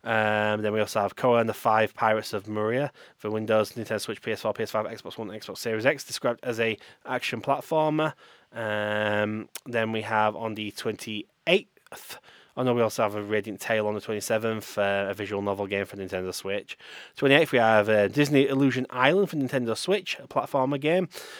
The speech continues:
And this is using the sort of, like, old Disney nineteen twenties Steamboat Willie art style.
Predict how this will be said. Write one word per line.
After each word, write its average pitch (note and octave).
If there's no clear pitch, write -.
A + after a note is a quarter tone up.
And A#2
this A2+
is A#2
using A#2
the G#2
sort G2
of, G#2
like, A2
old A2+
Disney G#2+
nineteen G#2+
twenties G#2+
Steamboat G#2+
Willie A2
art A#2
style. C3